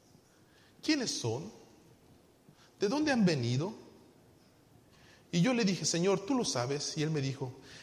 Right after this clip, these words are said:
"Estos son los que han salido de la gran tribulación. Y han lavado sus ropas y las han emblanquecido", dice, "en la sangre del Cordero.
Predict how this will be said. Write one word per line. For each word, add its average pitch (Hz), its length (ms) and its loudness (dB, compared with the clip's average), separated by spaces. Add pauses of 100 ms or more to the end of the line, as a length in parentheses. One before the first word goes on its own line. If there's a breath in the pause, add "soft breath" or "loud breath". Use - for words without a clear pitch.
"Estos 247 260 0
son 240 180 0
los 233 120 -2
que 220 100 -2
han 214 120 0
salido 196 320 0
de 190 80 -2
la 175 100 2
gran 165 260 0
tribulación. 151 720 -2 (1300 loud breath)
Y 156 140 10
han 254 120 8
lavado 233 360 8
sus 180 300 2
ropas 214 640 4
y 175 100 2
las 170 220 2
han 202 120 4
emblanquecido", 196 840 2
dice, 196 580 -2
"en 160 200 2
la 143 100 4
sangre 208 640 4
del 160 240 4
Cordero. 147 480 0